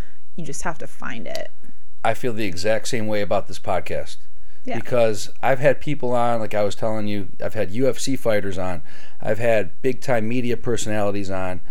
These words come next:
Speaker 2: I've had N F L players on, those kind of things. And then I have on Joe Schmo from down the street,
Speaker 1: They're the
Speaker 2: who
Speaker 1: most
Speaker 2: works at
Speaker 1: interesting
Speaker 2: nine, and they've
Speaker 1: ones.
Speaker 2: got a story to tell about something that they've gone through or overcoming adversity, whatever it is.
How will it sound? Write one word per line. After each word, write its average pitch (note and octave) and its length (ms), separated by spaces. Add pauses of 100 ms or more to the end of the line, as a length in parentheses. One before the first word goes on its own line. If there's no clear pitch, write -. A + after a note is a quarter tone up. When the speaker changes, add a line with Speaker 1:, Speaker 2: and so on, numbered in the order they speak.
(140)
Speaker 2:
I've A2 140
had A2 140
N A#2+ 140
F A2+ 140
L A#2 120
players G#2 440
on, F2+ 220
those B2 200
kind A#2 160
of F#2+ 80
things. F#2+ 180 (720)
And B2 120
then F#3+ 140
I G#3 80
have D3+ 240
on C3+ 260 (440)
Joe D3 220
Schmo C#3+ 400
from A#2+ 120
down A#2 200
the A2 60
street, A2 440 (140)
Speaker 1:
They're B3+ 120
the A3 80
Speaker 2:
who - 60
Speaker 1:
most D#3+ 100
Speaker 2:
works E3 200
at D3+ 60
Speaker 1:
interesting D3 320
Speaker 2:
nine, A#3+ 240
and C3 120
they've C#3+ 140
Speaker 1:
ones. - 60
Speaker 2:
got C#3+ 140
a B2+ 60
story C3+ 540
to G#2+ 80
tell G#2 360
about G2+ 440
something D3 360
that B2 120
they've G#2+ 160
gone A2+ 260
through A2+ 340
or F#2 200 (560)
overcoming C#3 560
adversity, A2+ 920
whatever A#2+ 640
it A2+ 100
is. A2+ 340